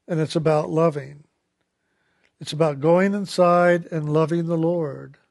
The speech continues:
And just living into that movement of loving. And anything that stops us from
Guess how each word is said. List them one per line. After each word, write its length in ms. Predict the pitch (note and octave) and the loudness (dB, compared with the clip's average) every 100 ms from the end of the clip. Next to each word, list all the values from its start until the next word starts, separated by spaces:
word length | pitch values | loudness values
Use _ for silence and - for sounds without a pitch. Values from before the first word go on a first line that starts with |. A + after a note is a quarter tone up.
| _ _ _ _ _ _ _ _ - | _ _ _ _ _ _ _ _ 0
And 180 | E3 | 0
just 260 | D3+ D#3 - | 0 -2 2
living 600 | D#3+ F#3 F#3+ G3+ G3+ G#3+ | 4 6 4 0 0 -2
into 420 | F#3 F3+ F#3 D#3+ | -2 0 -2 -2
that 260 | E3 E3+ F3+ | 0 0 0
movement 520 | D#3 E3 F3 E3+ F3 | -2 0 0 -2 -2
of 100 | D#3 | -2
loving. 600 | D#3+ F3 E3+ C#3 C3+ C#3 _ _ _ _ _ _ _ _ _ _ _ _ - | 0 -2 -2 -10 -16 -20 _ _ _ _ _ _ _ _ _ _ _ _ -6
And 160 | E3+ D3+ | 0 2
anything 640 | F3+ A3 - G#3 A3 A3 | 2 2 2 2 0 -2
that 160 | A3+ - | -4 -6
stops 520 | - G#3+ A#3+ - - | -4 0 0 -2 -4
us 380 | D#3 D3 - - _ _ _ - | -2 -2 -8 -18 _ _ _ 0
from 320 | F3 E3+ | 2 2